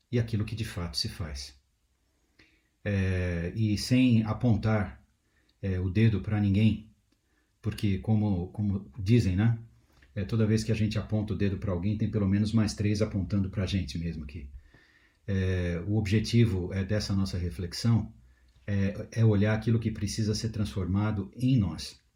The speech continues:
Porque o que o ensinamento universal diz é que é impossível mudar o mundo se o ser humano não mudar primeiro.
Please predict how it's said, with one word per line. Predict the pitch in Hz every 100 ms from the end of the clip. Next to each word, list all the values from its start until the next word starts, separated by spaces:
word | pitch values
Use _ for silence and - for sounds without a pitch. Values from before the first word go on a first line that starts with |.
| _ _ _ _ _ _ - _ _ _ _
Porque | 104 95 113
o | 110
que | - 113
o |
ensinamento | 107 110 104 110 110
universal | 104 90 90 - 95 92 85 76
diz | 113 110 - - _ _ _ _ _ _
é | 101
que | 98
é | 113
impossível | 113 110 - - 127 92 92
mudar | 95 98 101
o | 101
mundo | 90 101 104 80
se | - 101
o |
ser | - 113
humano | 101 92 101 104
não | 107
mudar | 110 92 98
primeiro. | - 113 85 -